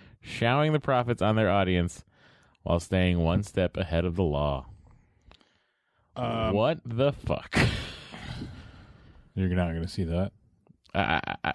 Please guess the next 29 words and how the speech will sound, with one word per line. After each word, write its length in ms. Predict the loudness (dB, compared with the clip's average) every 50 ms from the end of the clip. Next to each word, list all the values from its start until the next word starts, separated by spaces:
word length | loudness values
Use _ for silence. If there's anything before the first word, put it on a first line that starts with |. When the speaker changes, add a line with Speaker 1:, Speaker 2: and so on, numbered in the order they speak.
| -2 -2
Speaker 1:
I'm 140 | -2 0 2
very 220 | 4 4 4 4
confused 420 | 2 0 0 2 2 2 2 0 2
by 140 | 2 4 4
that 160 | 4 4 2
whole 380 | 2 2 2 4 4 2 2
situation. 640 | 2 0 -4 -2 -2 0 2 2 2 0 0 0 0
Why 120 | 0 0 0
can't 220 | -2 -4 -4 -2
I 40 | 0
watch 180 | 0 0 -2 -4
a 40 | -8
trailer? 440 | -8 -6 -2 -2 -2 -2 -4 -6 -10 -16 -20 _ -20 -20 -20 -20 -20 -20 -20 -20 -14 -8
Speaker 2:
Bro, 460 | -4 -2 0 2 2 2 2 4 4
you 120 | 4 2
can't 260 | 2 2 2 2 4
watch 300 | 4 4 4 4 2 0 0
the 60 | -2
trailer 460 | -2 0 -2 -2 0 0 0 0 0 0
on 120 | 0 -2
the 80 | -2 -4
show. 420 | -4 -2 -2 -2 0 0 -2 -2
No 140 | -2 -2 -2
one's 180 | -4 -4 -6
gonna, 300 | -6 -6 -6 -6 -6 -8 -8 -12 -16 -20 -20 -20 _ _ -6
no 120 | -4 -2
one 160 | 0 0 2
wants 200 | 2 2 2 0
to 120 | -4 -6